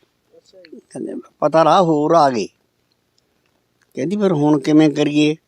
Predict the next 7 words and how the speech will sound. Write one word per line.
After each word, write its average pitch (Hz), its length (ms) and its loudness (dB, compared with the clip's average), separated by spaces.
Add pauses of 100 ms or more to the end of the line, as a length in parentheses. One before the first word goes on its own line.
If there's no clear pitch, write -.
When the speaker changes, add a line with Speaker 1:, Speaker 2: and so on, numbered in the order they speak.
(680)
Speaker 2:
ਕਿਸੇ 156 220 -2
ਨੂੰ 180 140 2
ਪੁੱਛ।" - 320 -6 (920)
ਐਨੇ 156 280 4
ਇੱਕ 175 140 -4
ਕਸਾਈ 156 640 2
ਆਉਂਦਾ, 131 380 2